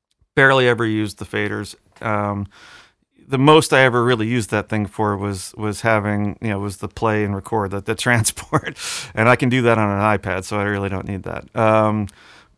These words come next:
but the plug-in controller, um, the interesting part about that was, um, you know, uh, I already had, w-, basically with this system, you get a physical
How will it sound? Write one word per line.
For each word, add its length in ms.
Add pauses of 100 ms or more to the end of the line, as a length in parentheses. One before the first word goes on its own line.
but 260
the 220 (180)
plug-in 440
controller, 800 (120)
um, 600
the 120
interesting 520
part 260
about 360
that 420
was, 640
um, 540 (920)
you 160
know, 240
uh, 600
I 520 (180)
already 440
had, 640 (180)
w-, 280
basically 600
with 200
this 160
system, 720 (720)
you 140
get 360 (200)
a 120
physical 840